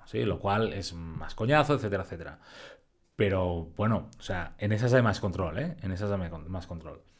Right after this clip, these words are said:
También es cierto que, claro, que la gente cuando empieza, como se pone poco peso, etcétera,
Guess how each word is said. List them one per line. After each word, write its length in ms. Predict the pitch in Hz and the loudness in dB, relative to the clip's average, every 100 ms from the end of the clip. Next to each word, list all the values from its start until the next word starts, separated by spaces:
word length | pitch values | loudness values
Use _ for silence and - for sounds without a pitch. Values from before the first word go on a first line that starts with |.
| - - - - | -16 -14 -20 -12
También 260 | - 87 | -8 -6
es 80 | 90 | 2
cierto 380 | - 151 151 156 | 6 8 8 4
que, 120 | - | 2
claro, 280 | - - - | -14 -20 -16
que 80 | - | -14
la 100 | 71 | -10
gente 260 | - 95 | -6 -4
cuando 220 | 95 104 104 | 0 2 4
empieza, 400 | 104 139 131 101 | 6 6 6 0
como 200 | 85 82 | -4 -6
se 120 | 90 | -6
pone 220 | 87 98 | -2 0
poco 240 | 92 101 | 2 4
peso, 300 | 110 120 117 | 4 4 4
etcétera, 560 | 104 120 120 117 120 - | 2 2 2 2 0 -4